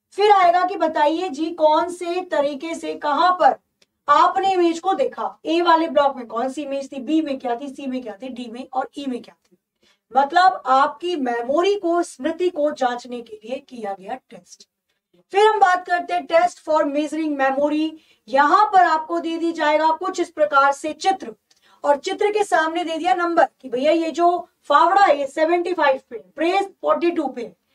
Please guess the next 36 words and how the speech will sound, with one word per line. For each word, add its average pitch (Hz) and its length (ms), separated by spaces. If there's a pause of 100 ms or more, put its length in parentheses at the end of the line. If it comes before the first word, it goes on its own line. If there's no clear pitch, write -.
(440)
फिर 415 120
ये 440 200
screen 392 360 (120)
हटा 294 300
दी 359 140
जाएगी 320 420
और 262 300
फिर 370 240
सामने 285 380
आएगी 262 340
ये। 254 160 (640)
आपको 381 420
ढूंढ 349 300
रहा 370 140
है 381 100
कि 381 120
भाई 359 180
अभी 359 160
आपने 370 280
देखा 349 320
था 302 180
फावड़ा 285 420
कौन 320 360
से 392 120
number 381 340
पे 370 160
था, 302 240
पचहत्तर 302 560
number 247 280
पे 202 160
था, 190 220 (400)
सी 330 280
option 277 400
click 247 220
करना 196 240
पड़ेगा। 202 320